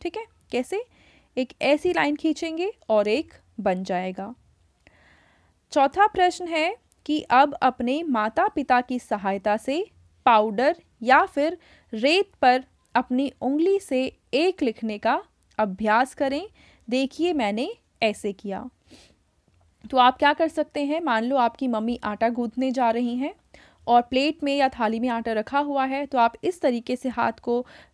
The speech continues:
वहाँ पे आटे के अंदर घुमाएंगे तो एक बन जाएगा, ठीक है? तो आप इस तरीके से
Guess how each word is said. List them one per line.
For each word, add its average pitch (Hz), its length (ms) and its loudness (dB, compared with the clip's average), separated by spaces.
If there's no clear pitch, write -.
वहाँ 226 320 0
पे 226 180 -2
आटे 220 320 -2
के 262 100 -2
अंदर 247 280 -2
घुमाएंगे 269 640 0
तो 277 240 -4
एक 214 200 0
बन 254 180 0
जाएगा, 247 460 -2
ठीक 349 180 -6
है? 262 160 -6
तो 277 60 2
आप 269 420 0
इस 381 180 -2
तरीके 226 400 -2
से - 160 -6